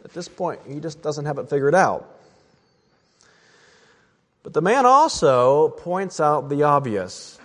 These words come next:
Here's the obvious. "I was blind. Now I see.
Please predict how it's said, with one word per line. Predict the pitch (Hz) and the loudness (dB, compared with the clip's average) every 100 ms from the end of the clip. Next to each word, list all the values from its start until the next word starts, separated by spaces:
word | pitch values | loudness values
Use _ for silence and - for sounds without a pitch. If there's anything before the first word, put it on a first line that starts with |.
| - | -16
Here's | 147 185 | -10 -8
the | 156 156 | -2 0
obvious. | 143 123 92 90 - | 0 -2 -8 -10 -12
"I | 117 | -8
was | 151 | -8
blind. | 143 107 73 110 107 - _ _ _ _ _ _ | -6 -8 -8 -14 -16 -20 _ _ _ _ _ _
Now | 98 139 | -4 2
I | 214 | 2
see. | 254 339 214 | 2 2 2